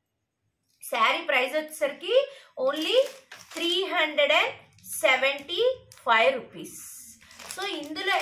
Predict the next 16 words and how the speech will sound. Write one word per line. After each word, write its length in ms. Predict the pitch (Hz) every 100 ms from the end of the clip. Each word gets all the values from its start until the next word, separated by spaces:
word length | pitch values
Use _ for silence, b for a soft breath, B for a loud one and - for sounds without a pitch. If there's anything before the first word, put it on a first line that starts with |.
| 269
అవైలబుల్గా 600 | 262 320 359 359 339 311
ఉన్న 160 | 269 262
కలర్స్ 440 | 269 247 349 -
ఒక్కసారి 520 | - - 339 339 330 320
చూద్దాము. 460 | 269 208 220 226 349 508 B B B -
So, 80 | 294 269 269
అందరికి 300 | 262 330 349
అర్థమైంది 440 | 320 254 320 349 330
కదండి, 300 | 311 311 330
క్యాటలాగ్ 600 | 320 269 269 302 302 -
చూస్తే. 280 | 285 349 427 508 B B -
బ్లౌజ్ 580 | 220 262 269 311 349 339
అయితే 260 | 311 320 339
చక్కగా 380 | 285 - 277 311
మీరు 240 | 320 285 269
అసలు 340 | 277 - 330